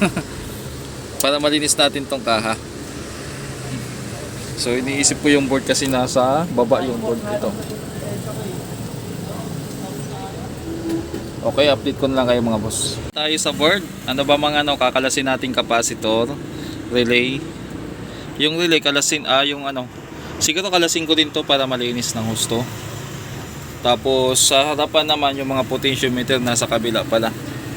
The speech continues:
So, pati to, sunog na, kalasin na natin kasi sira na rin yan. Pati yung nasa ilalim yan, oh. Nasa ilalim yung pyesa. Palitan na lang natin yan, tapos lagay tayo ulit ng bago. Dito natin ilagay.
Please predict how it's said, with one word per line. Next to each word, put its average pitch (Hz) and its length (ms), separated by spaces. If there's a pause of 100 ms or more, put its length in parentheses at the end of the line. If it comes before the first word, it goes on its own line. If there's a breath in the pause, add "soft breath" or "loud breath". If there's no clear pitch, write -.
(260)
So, 120 320
pati 135 240
to, 147 320
sunog 170 320
na, 123 160
kalasin 143 400
na 143 160
natin 131 160
kasi 123 240
sira 113 240
na 110 80
rin 107 320
yan. 104 40 (440)
Pati 151 320
yung 151 80
nasa 147 240
ilalim 127 480
yan, 117 320
oh. 117 40 (600)
Nasa 117 240
ilalim 113 400
yung 110 160
pyesa. 110 400
Palitan 160 320
na 165 80
lang 160 160
natin 147 320
yan, 143 160
tapos 135 320
lagay 135 240
tayo 131 320
ulit 123 80
ng 123 160
bago. 117 320 (560 loud breath)
Dito 117 240
natin 110 320
ilagay. 98 320